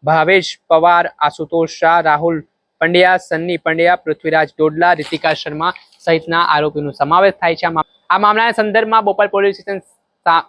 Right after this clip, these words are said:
ખાતે છ જેટલા આરોપીઓ સામે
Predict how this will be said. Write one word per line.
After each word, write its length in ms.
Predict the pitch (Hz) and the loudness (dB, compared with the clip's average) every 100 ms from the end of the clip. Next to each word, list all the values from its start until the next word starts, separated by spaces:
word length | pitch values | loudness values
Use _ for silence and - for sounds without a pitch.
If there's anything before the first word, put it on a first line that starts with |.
| _ | _
ખાતે 400 | 175 170 202 208 | -4 -2 0 0
છ 320 | - _ 190 | -4 _ 0
જેટલા 280 | 190 190 190 | 0 2 0
આરોપીઓ 540 | 170 170 185 190 190 | 2 2 0 0 -2
સામે 640 | 180 - - 151 180 160 | -4 -10 -2 -2 0 -4